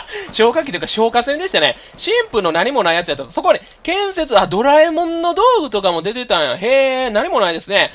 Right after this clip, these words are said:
うーんと、まあまあ頑張っていきましょうか。さあ、ゴルゴサーティー目指していきたいわけなんですが、もうここシューって入ったったらいいんじゃないの？気づかれんように、シューって。ほら、気づかれてないんじゃないの？これ。気づかれてんのかな？めっちゃ気づかれてそう。あ、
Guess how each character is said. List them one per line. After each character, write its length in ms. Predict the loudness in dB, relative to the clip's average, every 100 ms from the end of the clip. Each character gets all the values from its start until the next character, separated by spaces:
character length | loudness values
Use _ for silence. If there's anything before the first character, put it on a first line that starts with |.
| -10 -20
う 40 | -14
ー 720 | -10 -8 -8 -8 -8 -8 -8
ん 40 |
と、 100 | -2
ま 100 | 0
あ 40 | 0
ま 80 |
あ 20 | 2
頑 140 | 0
張 80 | 0
っ 20 |
て 60 | -2
い 20 |
き 40 |
ま 60 | -2
し 80 | -2
ょ 40 |
う 20 |
か。 80 | -2
さ 120 | -2
あ、 20 |
ゴ 100 | 0 -2
ル 60 |
ゴ 100 | 0
サ 100 | 4
ー 80 | 4
テ 80 | 2
ィ 20 |
ー 40 |
目 60 | -4
指 160 | -4 -6
し 40 |
て 60 | -8
い 60 |
き 60 | -4
た 80 | -2
い 20 |
わ 100 | -2
け 100 | -2
な 100 | -4
ん 40 |
で 80 | -4
す 80 | 0
が、 160 | 0 0 -8
も 80 | -10
う 20 |
こ 80 | -4
こ 80 | -2
シ 120 | 0
ュ 20 | 0 0
ー 20 |
っ 40 | 2
て 80 |
入 140 | 0 4
っ 20 |
た 80 | 4
っ 40 |
た 60 | 2
ら 40 |
い 20 |
い 40 | 0
ん 20 |
じ 60 | -2
ゃ 20 |
な 40 |
い 20 |
の？ 20 | -6
気 120 | -8
づ 100 | -6
か 160 | -2
れ 100 | 0
ん 40 | -2
よ 100 | -2
う 40 |
に、 60 | -4
シ 100 | -2
ュ 160 | 0
ー 40 | 0
っ 20 |
て。 60 | 0
ほ 60 |
ら、 100 | 0
気 100 | -2
づ 80 | 0
か 80 | 0
れ 60 |
て 80 | 2
な 60 | 2
い 40 |
ん 20 | 0
じ 60 |
ゃ 40 | -2
な 60 |
い 20 |
の？ 80 | -4
こ 60 | -2
れ。 180 | -2 -4
気 100 | -10
づ 80 | -4
か 120 | -2
れ 80 | 0
て 80 | 0
ん 40 |
の 80 | 0
か 100 | 0
な？ 180 | 0 -4 -10 -14
め 80 | -8
っ 20 |
ち 80 | -6
ゃ 40 |
気 100 | -4
づ 80 | -2
か 100 | 0
れ 80 | 0
て 100 | 0
そ 120 | 0
う。 40 | 2
あ、 120 | 2